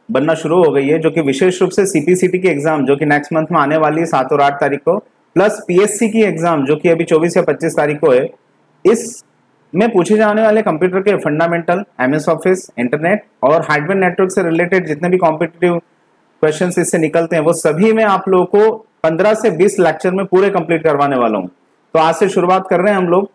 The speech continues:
एमएस office की। Fundamental के lecture आपको continue मिल ही रहे होंगे, साथ ही साथ में आप लोगों को एमएस office के lecture भी daily मिलते रहेंगे। तो आप इस video को देखना ना भूलें,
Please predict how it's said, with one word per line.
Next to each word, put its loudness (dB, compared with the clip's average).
एमएस 0
office 0
की। 0
Fundamental 0
के 2
lecture 2
आपको 0
continue -2
मिल 0
ही 4
रहे 2
होंगे, 2
साथ -2
ही 2
साथ -2
में -4
आप 0
लोगों 2
को 2
एमएस 0
office -2
के 2
lecture 2
भी 0
daily 2
मिलते 2
रहेंगे। 0
तो -6
आप 4
इस 0
video 4
को 2
देखना 0
ना 0
भूलें, 0